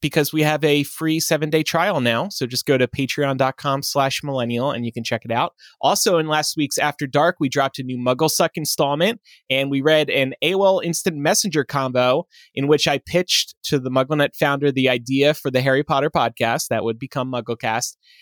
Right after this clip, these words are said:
and how he pushed us to ensure it would be a success. And Laura shared a short but sweet and tragic email conversation with said founder. So more gossip in last week's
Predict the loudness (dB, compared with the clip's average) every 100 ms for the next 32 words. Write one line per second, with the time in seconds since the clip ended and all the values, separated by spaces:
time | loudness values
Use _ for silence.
0 | _ -4 -4 -2 -2 -2 -2 0 0 0
1 | 0 0 0 0 0 2 2 4 0 2
2 | 0 0 -4 -2 0 0 -2 -6 _ _
3 | _ -2 -2 -2 0 2 4 4 2 0
4 | -4 _ -10 -2 2 4 2 2 2 2
5 | 2 0 2 2 2 0 0 0 -4 _
6 | -10 -4 -2 0 -2 -2 -2 0 0 0
7 | 0 -2 -4 -6 -2 0 0 0 -4 -2
8 | -4 -4 -2 -6 -6 -10 _ _ -8 -4
9 | -2 0 -2 -2 -4 -6 -6 -8 -10 _
10 | _ _ -4 0 2 2 2 0 -4 _
11 | _ 0 0 2 0 0 -2 -2 -2 -2
12 | -2 -2 -2 -2 0 -2 -4